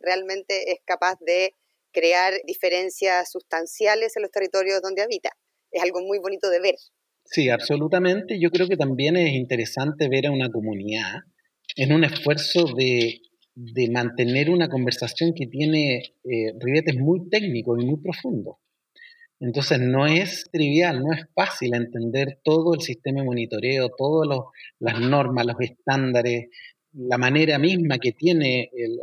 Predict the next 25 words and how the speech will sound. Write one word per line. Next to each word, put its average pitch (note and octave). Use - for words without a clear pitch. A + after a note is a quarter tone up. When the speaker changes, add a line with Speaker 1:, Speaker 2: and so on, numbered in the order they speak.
Speaker 2:
los A#2
sistemas C#3+
de B2+
tratamiento. B2
Entonces, F3+
bueno, D#3+
ahí C#3+
nosotros E3+
acudimos C3+
a B2
toda C#3+
una D3+
red C3+
de C3
ayuda C#3+
de A#2+
personas C#3+
que B2
son C3+
técnicas B2+
y A#2
que B2
trabajan A#2+
en A2
estos A2+